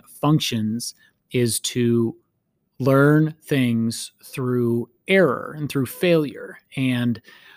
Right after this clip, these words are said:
that's why I read a book to my kids called The Gift of Failure, that you need to experience something wrong, some error of some sort, and that is how you are going to learn from it.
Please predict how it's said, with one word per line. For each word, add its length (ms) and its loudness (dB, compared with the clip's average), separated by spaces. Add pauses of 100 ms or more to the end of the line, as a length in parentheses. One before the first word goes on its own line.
(160)
that's 200 -2
why 280 0
I 60 -2
read 260 -4
a 40 -4
book 260 -6
to 100 -6
my 400 -6
kids 240 -8
called 240 -8
The 80 -6
Gift 500 0
of 100 -6
Failure, 540 -6 (220)
that 220 -2 (260)
you 160 4
need 180 6
to 140 4
experience 1000 4
something 600 0 (140)
wrong, 560 -4
some 460 -6
error 580 0
of 100 -10
some 200 -4
sort, 340 -8 (440)
and 400 -2 (260)
that 280 -2
is 160 -8
how 400 -4
you 200 -2
are 120 -4
going 300 -2
to 480 -4
learn 320 4
from 220 -8
it. 140 -14